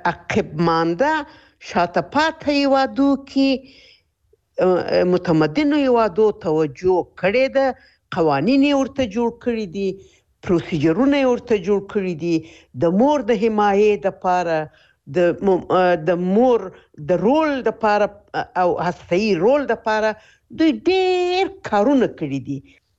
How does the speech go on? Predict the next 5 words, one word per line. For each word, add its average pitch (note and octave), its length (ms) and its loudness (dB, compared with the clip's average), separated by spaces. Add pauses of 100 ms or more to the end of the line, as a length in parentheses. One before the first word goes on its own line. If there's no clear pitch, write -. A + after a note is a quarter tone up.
(140)
شاته G#3+ 420 -2
پاته D#4 640 0
دریم A#3+ 600 2
هیوادونه B3+ 840 0 (600)
چې A#3 420 0